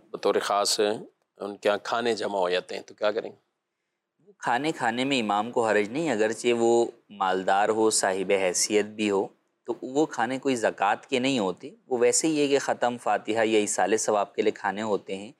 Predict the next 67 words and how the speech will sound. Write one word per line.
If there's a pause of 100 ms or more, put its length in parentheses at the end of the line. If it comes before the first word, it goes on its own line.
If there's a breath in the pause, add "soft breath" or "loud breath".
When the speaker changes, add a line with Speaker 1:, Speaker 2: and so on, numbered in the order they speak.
(340)
Speaker 2:
تو
وہ
امام
کے
لیے
بھی
جو
ہے
وہ
ہدیے
کے
طور
پر
بھجوا
دیے
جاتے
ہیں،
تو
امام
اسے
کھا
بھی
سکتا
ہے،
کسی
اور
کو
بھی
دے
سکتا
ہے۔
جب
امام
کے
پاس
آئے
ہوئے
تو
وہ
امام
کی
ملکیت
ہے، (440 soft breath)
اب
امام
خود
کھا
لے (280)
یا
کسی
اور
کو
دے
دے
تو
دونوں
چیزوں
کی
اس
میں
اجازت
ہے،
اس
میں
کوئی
شرعاً
ممانعت